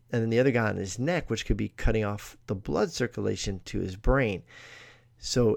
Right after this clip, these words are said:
it's a, it's a really bad situation. And how, how, you know, but I don't, I wasn't there. I wasn't there. I'm just,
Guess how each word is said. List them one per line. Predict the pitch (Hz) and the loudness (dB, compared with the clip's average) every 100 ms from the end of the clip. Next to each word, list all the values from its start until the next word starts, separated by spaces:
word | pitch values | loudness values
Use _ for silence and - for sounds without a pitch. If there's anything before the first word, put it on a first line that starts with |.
| - | 0
it's | 151 127 | 0 0
a, | 98 - _ _ _ _ _ _ _ - | -2 -4 _ _ _ _ _ _ _ 6
it's | - | 8
a | 131 | 8
really | 127 180 139 | 4 4 4
bad | 110 120 113 104 | 4 4 4 0
situation. | - - 110 123 - 87 - - - - _ _ 113 | -4 0 4 4 4 0 -8 -20 -20 -20 _ _ -4
And | 113 110 107 101 - - _ _ _ _ _ _ | -2 0 -2 -4 -8 -18 _ _ _ _ _ _
how, | - - 143 - | -8 2 4 2
how, | - - 131 - _ _ _ _ _ _ _ _ - - - - | 0 0 0 0 _ _ _ _ _ _ _ _ -20 -20 -18 -6
you | 120 | -2
know, | 104 - _ | -2 -4 _
but | - - | 8 10
I | 185 | 10
don't, | 202 165 - | 10 8 4
I | 139 | 6
wasn't | 165 143 110 | 6 4 0
there. | 104 69 - | -2 -2 -4
I | - | 2
wasn't | 131 139 110 104 | 6 6 6 -2
there. | 92 - | -4 2
I'm | 123 147 | 4 4
just, | 135 117 | 4 0